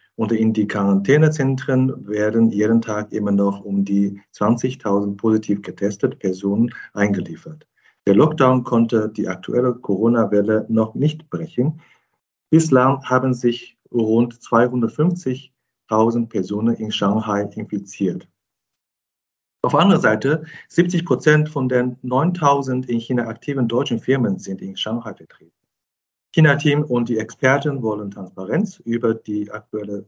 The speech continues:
Lockdown-Situation erzeugen und deutsche K M U mit Informationen aus der ersten Hand liefern. Wir berichten in diesem Interview mit vier in Shanghai lebenden Deutschen über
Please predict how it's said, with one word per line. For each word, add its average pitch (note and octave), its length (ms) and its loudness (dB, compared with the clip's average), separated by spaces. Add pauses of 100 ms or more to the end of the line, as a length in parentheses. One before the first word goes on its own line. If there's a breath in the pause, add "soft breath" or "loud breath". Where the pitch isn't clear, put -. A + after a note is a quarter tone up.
Lockdown-Situation G2+ 880 -8
erzeugen B2+ 440 -4
und G#2 200 -12
deutsche A2 300 -8
K G#2+ 160 -4
M G2+ 140 -2
U A#2+ 220 -2 (420 loud breath)
mit A2 180 0
Informationen A2 640 -2
aus G2+ 220 -4
der F2+ 140 -8
ersten G2+ 280 -6
Hand G2+ 440 -6
liefern. F#2+ 500 -2 (600 soft breath)
Wir D#3+ 200 4
berichten D3 520 4
in A#2 240 0
diesem D#3 400 0
Interview B2+ 440 0
mit G#2+ 240 -4
vier D3+ 480 4
in A#2 440 0
Shanghai B2+ 340 0
lebenden G#2+ 400 -2
Deutschen C#3 460 -4
über A2+ 420 2